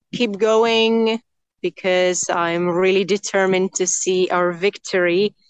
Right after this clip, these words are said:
And for that, I need to be healthy,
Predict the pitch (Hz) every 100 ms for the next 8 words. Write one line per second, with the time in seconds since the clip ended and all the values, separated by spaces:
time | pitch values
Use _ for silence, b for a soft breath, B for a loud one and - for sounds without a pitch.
0 | _ - 180 185 - 165 151 190 160 185
1 | - 170 165 165 - 170 151 170 170 165
2 | 170 190 196 196 - 208 196 196